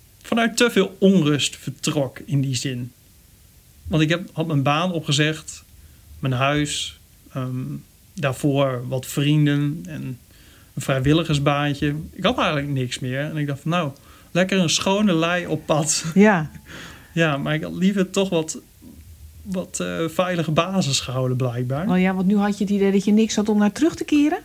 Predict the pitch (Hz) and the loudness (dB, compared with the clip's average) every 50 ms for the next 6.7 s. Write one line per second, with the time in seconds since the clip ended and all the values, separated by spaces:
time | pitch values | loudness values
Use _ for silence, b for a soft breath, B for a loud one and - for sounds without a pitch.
0 | - _ - 160 165 190 208 220 226 226 220 214 247 254 - 226 233 226 - 156 | -10 _ 2 4 4 4 4 4 2 4 4 4 4 2 2 0 0 0 2 2
1 | 139 143 127 127 131 139 151 180 208 - 254 233 285 294 294 311 311 294 - - | 0 2 2 0 0 0 0 0 0 0 0 -2 -2 -2 -2 -2 -4 -6 -8 -12
2 | - - - - 196 240 254 202 - - - 254 262 247 185 151 135 131 131 135 | -18 -16 -10 -6 -2 0 0 0 0 0 2 4 4 4 4 4 2 0 0 0
3 | 131 123 160 170 170 170 185 185 180 156 143 139 139 131 - 170 160 156 160 160 | 0 0 2 2 2 2 2 2 2 2 0 0 -2 -4 -4 -4 -4 -4 -2 -2
4 | - 180 175 175 170 - 175 165 160 156 160 165 165 160 170 175 180 156 156 - | 0 2 2 2 2 2 2 2 4 4 4 4 4 4 4 4 4 2 0 -4
5 | - - - - - 160 180 185 165 160 165 175 196 208 202 190 196 - - - | -8 -14 -14 -4 2 4 6 6 8 8 8 8 8 8 8 6 4 -2 -10 -10
6 | - - 247 247 208 - - 208 196 208 202 185 170 165 | 2 6 6 6 6 6 4 4 6 4 4 4 2 0